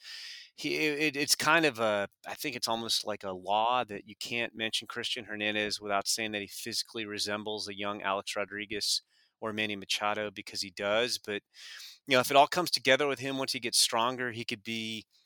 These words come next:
we could be talking three hundred hitter, thirty homers, twenty plus steals, plays a solid shortstop.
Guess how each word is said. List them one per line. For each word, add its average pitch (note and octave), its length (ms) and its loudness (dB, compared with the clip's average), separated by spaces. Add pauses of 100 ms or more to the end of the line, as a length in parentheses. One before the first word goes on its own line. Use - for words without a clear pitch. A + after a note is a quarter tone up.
(220)
we C3+ 100 2
could C#3+ 80 0
be C#3+ 80 2
talking B2 480 4
three C3+ 220 -4
hundred C3+ 240 -2
hitter, A#2+ 520 -2 (480)
thirty C#3 280 2
homers, A#2+ 960 -2 (420)
twenty D3 240 0
plus C3+ 340 2
steals, A#2 960 2 (1040)
plays C#3+ 280 4
a C#3 40 4
solid B2+ 400 8
shortstop. A2 920 4